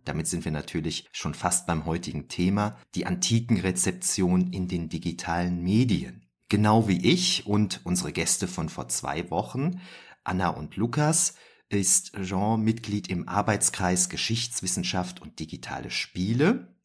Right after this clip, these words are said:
Er hat einiges zu Computerspielen veröffentlicht,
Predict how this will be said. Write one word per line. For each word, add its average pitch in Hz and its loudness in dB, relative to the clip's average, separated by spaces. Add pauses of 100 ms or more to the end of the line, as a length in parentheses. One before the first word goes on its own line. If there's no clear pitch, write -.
Er - 2
hat - 0 (140)
einiges 120 4
zu - -4
Computerspielen 90 -2
veröffentlicht, 180 0